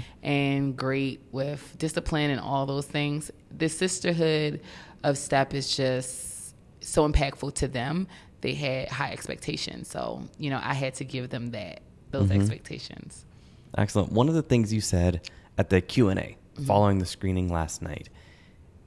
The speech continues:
Speaker 2: going back to what you're saying about, you know, give that gift. You talked about sowing something
Speaker 1: Mm-hmm.
Speaker 2: into someone.
Speaker 1: Mm-hmm.
Speaker 2: And there was a scene in the movie where you were physically doing it. Looks like you're sewing up a
Speaker 1: Yes.
Speaker 2: costume
Speaker 1: Yes,
Speaker 2: right
Speaker 1: I
Speaker 2: before,
Speaker 1: was. <laughs>
Speaker 2: right before a show. And I,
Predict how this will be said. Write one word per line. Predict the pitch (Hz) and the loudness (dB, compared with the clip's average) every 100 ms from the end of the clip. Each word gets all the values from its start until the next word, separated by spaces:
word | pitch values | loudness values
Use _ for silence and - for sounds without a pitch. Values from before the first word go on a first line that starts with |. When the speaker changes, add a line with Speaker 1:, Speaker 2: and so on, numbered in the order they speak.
| - - 110 | -20 -6 2
Speaker 2:
going | 113 113 | 2 2
back | 104 101 | 0 -2
to | |
what | - | -4
you're | - | -4
saying | - 92 90 | -2 -2 0
about, | 82 82 - - | -2 -4 -6 -6
you | 87 | -4
know, | 80 | 0
give | 101 92 | 2 2
that | 87 82 - | 0 -4 -8
gift. | 87 - - - - - - - | -8 -8 -14 -18 -20 -20 -8 -2
You | |
talked | 110 110 | 2 2
about | 107 92 | 2 0
sowing | - - 107 104 107 104 | -2 2 4 4 2 0
something | - 92 92 - - - - - - | -4 -6 -8 -10 -14 -14 -18 -20 -14
Speaker 1:
Mm-hmm. | 131 147 165 | -10 -4 2
Speaker 2:
into | 98 95 - | 2 2 -2
someone. | - - - - - 135 | -4 -6 -8 -12 -16 -12
Speaker 1:
Mm-hmm. | 139 120 147 - - - - | -10 -8 -12 -12 -20 -20 -4
Speaker 2:
And | 95 92 92 90 | 2 6 6 4
there | 101 120 | 6 6
was | 123 | 4
a | |
scene | 113 123 | 2 4
in | 131 | 6
the | |
movie | 127 104 123 | 6 6 6
where | 95 | 6
you | 90 | 4
were | 87 | 2
physically | - 190 156 - 90 82 - - 98 | 6 4 4 2 2 0 -2 -4 4
doing | 90 92 | 6 6
it. | 123 | 4
Looks | 104 - | 2 0
like | 101 | 0
you're | 101 | 2
sewing | - 117 110 | 6 6 8
up | 120 | 6
a | 127 | 4
Speaker 1:
Yes. | |
Speaker 2:
costume | 131 - - 117 110 | 4 4 4 8 8
Speaker 1:
Yes, | - - | 8 6
Speaker 2:
right | 160 | 6
Speaker 1:
I | |
Speaker 2:
before, | 170 | 6
Speaker 1:
was. | 170 156 151 - | 6 4 2 0
<laughs> | - | 4
Speaker 2:
right | - | 4
before | - 113 | 8 6
a | 110 | 6
show. | 131 107 | 4 4
And | |
I, | 95 | 4